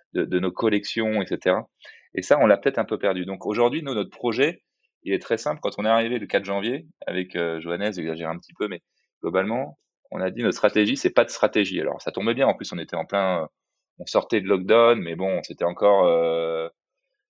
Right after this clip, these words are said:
des centres co de moins de vingt mille. Enfin bon, c'était, euh, c'était un parc à, à trente-cinq ou quarante pour cent fermé, puis cinquante-cinq, puis maintenant voilà,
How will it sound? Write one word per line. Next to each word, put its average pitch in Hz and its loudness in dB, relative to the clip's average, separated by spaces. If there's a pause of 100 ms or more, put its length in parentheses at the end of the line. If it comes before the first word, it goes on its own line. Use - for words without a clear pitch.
des 95 -10
centres 104 -4
co 117 0
de 104 -2
moins 95 -4
de 95 -10
vingt 98 -4
mille. 113 -6
Enfin 87 -6
bon, 90 -8
c'était, 95 -2
euh, 82 0
c'était 82 -6
un 95 2
parc 107 0
à, 87 -2
à 90 -2
trente-cinq 104 -8
ou 92 -18
quarante 95 -2
pour 95 -10
cent 95 -6
fermé, 95 -4
puis - -16
cinquante-cinq, 87 -14
puis - -20
maintenant 82 -20
voilà, 117 -12